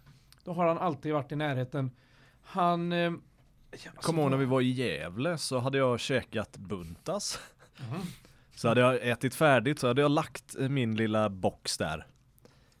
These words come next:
Speaker 2: Eh, lite mat kvar. Ehm, så gick vi iväg, eh, <laughs> en bit och ställde oss och kollade på något band eller någonting. Så vänder man sig om, så ser man han här lunsa fram med sina kompisar och så plockar han upp min buntas.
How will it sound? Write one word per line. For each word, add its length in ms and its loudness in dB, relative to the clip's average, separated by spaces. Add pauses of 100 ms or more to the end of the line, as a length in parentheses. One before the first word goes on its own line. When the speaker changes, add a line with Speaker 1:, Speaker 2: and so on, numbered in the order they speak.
(160)
Speaker 2:
Eh, 480 -8
lite 280 -8
mat 380 -8
kvar. 280 -8 (400)
Ehm, 480 -10 (420)
så 120 -10
gick 180 -8
vi 40 -2
iväg, 500 0 (1120)
eh, 360 0
<laughs> 0 -
en 140 0
bit 420 -2
och 160 -2
ställde 320 0
oss 120 -4
och 140 -6
kollade 240 -4
på 60 -6
något 140 -4
band 260 -10
eller 140 -6
någonting. 240 -10
Så 80 -6
vänder 280 4
man 120 2
sig 120 0
om, 140 -4 (360)
så 180 -4
ser 360 4
man 160 0
han 200 -4
här 340 -2 (420)
lunsa 580 4
fram 380 0
med 100 -2
sina 220 -4
kompisar 720 -4
och 120 -6
så 100 -4
plockar 420 0
han 140 2
upp 280 -2
min 400 -2
buntas. 800 -2